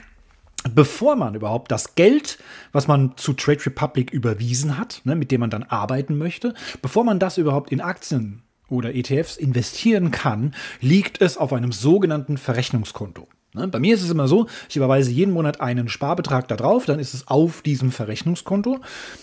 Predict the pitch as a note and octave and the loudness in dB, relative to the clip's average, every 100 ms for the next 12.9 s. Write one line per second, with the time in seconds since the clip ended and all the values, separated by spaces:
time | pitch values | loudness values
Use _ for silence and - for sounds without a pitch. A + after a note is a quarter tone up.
0 | - - _ _ - F#3+ D3 D3 G#3 G#3+ | -20 -20 _ _ -2 2 4 4 2 0
1 | - E3+ C#3 C#3+ A2 - - E3 - - | 2 4 4 4 2 -2 0 2 2 0
2 | E3+ C#3 C#3 C#3 C3 A#2+ C3 D3 B2 B2 | 2 4 4 4 4 2 2 2 0 0
3 | C3 D3 D3 C3+ _ _ _ _ _ _ | 0 2 2 0 _ _ _ _ _ _
4 | _ - C#3+ C3+ C3 A#2+ C3 B2+ C3 C3 | _ -2 4 6 4 2 0 2 2 2
5 | C3 C3+ C3+ C3 B2 B2 A2+ - F3+ - | 2 4 4 4 0 -2 -4 0 0 0
6 | E3+ C#3+ D3+ D#3 C#3 A#2+ C3+ - C3 A#2+ | -2 2 2 2 -2 -2 -4 -2 -4 -4
7 | - C3 - - A2+ G#2+ G2+ G2+ - E2 | -6 -6 -4 -4 -4 -4 -6 -4 -2 -4
8 | - - - - - - C#3 E3 - A#3+ | -8 -18 -18 -18 -16 0 2 2 6 6
9 | G#3+ B2+ G2+ E2 E2+ B2+ A#2+ - C4 G#3+ | 6 2 -2 -8 -8 -2 -2 0 2 2
10 | - B2 B2+ D3 - F3 D4 D4+ - A#3+ | 2 -2 0 -2 2 6 6 4 -2 0
11 | A#3+ G#3+ F#3+ G#3 F#3 D#3+ - B2 B2+ F3+ | 2 0 -2 -4 -4 -4 -2 -2 0 0
12 | G#3 A#3 C#4+ A#3+ D#3 C3+ A2 - | 0 -2 -2 2 4 2 -2 -8